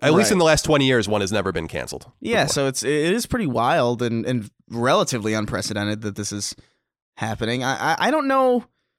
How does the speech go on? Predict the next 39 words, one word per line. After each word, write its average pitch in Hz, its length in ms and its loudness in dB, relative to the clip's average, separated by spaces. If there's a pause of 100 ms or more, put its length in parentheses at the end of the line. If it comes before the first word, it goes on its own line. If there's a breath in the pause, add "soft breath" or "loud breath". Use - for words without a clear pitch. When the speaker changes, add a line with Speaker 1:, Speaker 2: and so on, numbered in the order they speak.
(460)
Speaker 2:
how 185 140 2
I 214 100 2
feel 170 380 0
about 220 220 2
it. 240 140 0
I, 165 420 2 (720)
I, - 80 0
<laughs> - 180 -10 (840 loud breath)
I 240 200 6
selfishly 190 840 2
want 196 340 2
E 180 160 0
three 180 320 0
to 185 80 0
continue 196 540 0 (100)
<laughs> - 140 -18
'cause 247 180 -2
I 135 100 2
just, 139 300 -2
it's, 139 260 0
like, 127 200 0
one 131 100 0
of 127 60 0
the 120 80 -4
things 131 220 -4
that 120 100 0
I - 20 2
look 110 160 -2
forward 120 260 -2
to 151 120 0
every 160 160 -2
year, 170 180 0
but 123 320 0 (1300)
I 170 140 0
don't 123 120 0
know, 113 160 0
<laughs> - 0 -
man. 160 360 0
I, 147 180 0